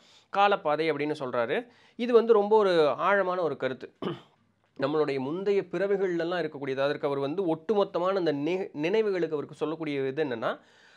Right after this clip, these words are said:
ஆ, தமிழ்ல வந்து ஆழப்பதிவுகள், இங்கிலீஷ்ல வந்து என்கிராம்ஸ் அப்படின்னு சொல்றாங்க. இ என் ஜி ஆர் ஏ எம் எஸ், என்கிராம்ஸ் அப்படின்னு சொல்லக்கூடியது. இந்த நினைவுகள் வந்து எப்பவுமே நமக்கு பூட்டி கிடக்கும்.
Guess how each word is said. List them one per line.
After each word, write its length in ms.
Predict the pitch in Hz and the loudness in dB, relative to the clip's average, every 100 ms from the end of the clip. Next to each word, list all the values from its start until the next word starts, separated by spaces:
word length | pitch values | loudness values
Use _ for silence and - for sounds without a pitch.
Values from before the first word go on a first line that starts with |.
| _ | _
ஆ, 200 | 170 170 | 2 4
தமிழ்ல 400 | 165 180 220 208 | 4 2 4 4
வந்து 300 | 160 147 202 | 2 0 0
ஆழப்பதிவுகள், 920 | 160 143 185 208 202 160 135 127 123 123 | 0 -2 -2 -2 -4 -6 -6 -6 -8 -6
இங்கிலீஷ்ல 400 | 170 196 170 151 | -6 -4 -4 -4
வந்து 300 | 131 175 - | -4 -4 -4
என்கிராம்ஸ் 640 | 160 170 180 170 170 160 131 | -2 -2 -2 -2 0 -2 -4
அப்படின்னு 240 | 127 123 | -6 -8
சொல்றாங்க. 240 | 123 113 113 | -10 -10 -10
இ 120 | 131 | -8
என் 140 | 135 | -8
ஜி 160 | 127 127 | -6 -4
ஆர் 140 | 120 | -2
ஏ 120 | 113 | -2
எம் 120 | 113 113 | -4 -8
எஸ், 340 | 117 - - | -14 -16 -8
என்கிராம்ஸ் 580 | 139 156 151 151 147 135 | -4 -2 2 2 2 -2
அப்படின்னு 240 | 127 127 123 | -6 -6 -8
சொல்லக்கூடியது. 440 | 113 120 117 113 _ _ - - | -10 -8 -8 -8 _ _ -20 -14
இந்த 240 | - 226 220 | -6 -2 0
நினைவுகள் 480 | 202 269 254 233 185 | 2 2 2 2 0
வந்து 260 | 175 202 | -2 -4
எப்பவுமே 260 | 180 185 196 | -4 -4 -4
நமக்கு 460 | 180 139 180 330 _ _ _ | -2 -4 -6 -8 _ _ _
பூட்டி 260 | - 285 180 | -6 -4 -2
கிடக்கும். 300 | 135 110 | -2 -4